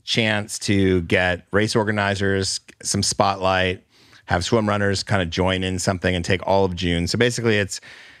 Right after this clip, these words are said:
everyone who wants to join signs up at Envol's, uh, website,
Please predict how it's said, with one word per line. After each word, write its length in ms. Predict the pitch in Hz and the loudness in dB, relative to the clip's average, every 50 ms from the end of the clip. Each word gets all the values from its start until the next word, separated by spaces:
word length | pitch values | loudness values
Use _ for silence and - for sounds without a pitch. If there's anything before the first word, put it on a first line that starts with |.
| _ _ _ _ _ _ _ - | _ _ _ _ _ _ _ 0
everyone 460 | 127 131 135 143 139 139 139 135 135 | 0 2 2 2 2 2 2 0 0
who 360 | 123 127 123 117 113 117 113 _ _ _ - | 0 2 2 2 2 0 -2 _ _ _ -10
wants 460 | - 98 104 120 123 123 123 120 - - | -6 0 2 2 2 2 0 -2 -4 -4
to 320 | - 120 113 110 110 110 - _ _ _ _ _ _ _ _ _ | 0 0 2 2 0 -2 -4 _ _ _ _ _ _ _ _ _
join 640 | - - 120 117 101 90 82 78 78 85 110 131 131 | -4 0 0 2 2 2 0 0 0 -2 -4 -4 -6
signs 500 | - - - 113 107 113 113 113 104 - | -6 -2 0 0 2 2 0 0 0 0
up 280 | 104 104 101 - 101 - - | 0 0 0 -4 -6 -2 0
at 320 | 101 95 95 95 _ - | 0 0 0 -2 _ -4
Envol's, 920 | - 101 104 107 101 104 101 98 101 98 98 101 110 - - - - - - - - | -2 0 0 0 0 2 2 4 4 4 2 0 -2 -4 -8 -10 -8 -8 -8 -4 0
uh, 360 | 101 95 92 92 92 90 90 | 0 2 2 2 2 0 0
website, 680 | 90 98 101 90 90 - - - 80 78 80 92 - | 0 0 0 -2 -2 -2 0 0 2 2 0 -2 -4